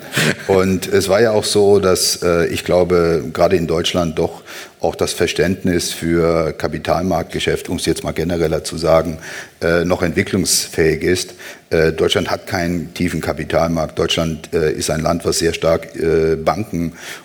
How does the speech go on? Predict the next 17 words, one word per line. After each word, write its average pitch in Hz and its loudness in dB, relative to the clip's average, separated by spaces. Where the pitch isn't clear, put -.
und 85 0
den 82 2
Bankkanal, 85 0
das 80 -4
Kreditgeschäft, 82 -2
äh, - -12
für 80 -2
die, 80 -6
für - -8
die 78 -2
Finanzierung 82 -2
von 78 -4
Investitionen 82 -2
im 82 0
Mittelpunkt 90 0
stehen 78 -2
hat. 80 0